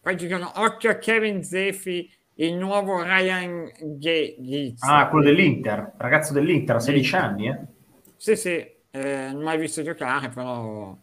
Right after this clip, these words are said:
Speaker 1: insomma, ne-
Speaker 2: No, neanch'io, no, neanch'io. Ne parlano bene, ma non l'ho mai
Speaker 1: Eh,
Speaker 2: visto
Speaker 1: esatto,
Speaker 2: giocare.
Speaker 1: no, non saprei dirti. Eh, e poi, Gallo, ma segui anche il cricket?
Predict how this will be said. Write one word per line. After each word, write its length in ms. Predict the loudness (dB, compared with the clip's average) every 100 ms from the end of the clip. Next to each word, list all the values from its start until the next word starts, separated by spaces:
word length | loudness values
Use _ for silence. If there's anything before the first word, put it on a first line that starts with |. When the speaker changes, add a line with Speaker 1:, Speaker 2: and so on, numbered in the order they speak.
| _ _
Speaker 1:
insomma, 300 | _ -12 -10 -8
ne- 140 | 2
Speaker 2:
No, 140 | 6
neanch'io, 680 | 8 8 6 4 2 0 -6
no, 140 | -8 -6
neanch'io. 460 | -6 -8 -10 -12 -8
Ne 120 | 0
parlano 340 | 4 6 6 6
bene, 300 | 4 2 2
ma 80 | 0
non 80 |
l'ho 60 | 0
mai 160 | 0 0
Speaker 1:
Eh, 60 |
Speaker 2:
visto 160 | 2 0
Speaker 1:
esatto, 420 | -2 -4 -4 -10
Speaker 2:
giocare. 200 | -8 -8
Speaker 1:
no, 160 | -8 -6
non 120 | -6
saprei 360 | -6 -6 -2 0
dirti. 440 | -2 -4 -10 -12 -12 -20 -20 _
Eh, 640 | 2 6 8 8 4 4 2
e 60 | 0
poi, 280 | 0 0
Gallo, 300 | 0 0 0
ma 100 | -2
segui 300 | -4 -2 0
anche 220 | 0 0 -2
il 120 | -4
cricket? 920 | -4 -4 -6 -6 -8 -8 -6 -6 -8